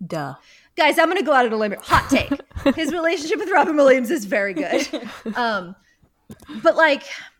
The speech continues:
Speaker 2: I'm also, so, like, the way that Robin Williams sees through him and sees and understands that, like, there's more than just school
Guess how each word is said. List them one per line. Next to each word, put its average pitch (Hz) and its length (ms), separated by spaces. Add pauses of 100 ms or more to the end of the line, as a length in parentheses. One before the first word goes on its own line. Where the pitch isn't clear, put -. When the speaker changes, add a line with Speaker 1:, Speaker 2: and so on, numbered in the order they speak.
(560)
Speaker 2:
I'm 269 160
also, 302 240
so, 294 180
like, 269 220
the 285 100
way 269 180
that 311 160
Robin 226 240
Williams 214 380
sees 196 280
through 180 240
him 254 380
and 208 160
sees 226 480
and 196 140
understands 220 480
that, - 100
like, 196 160
there's 196 220
more 185 260
than 185 260
just 165 280
school 202 600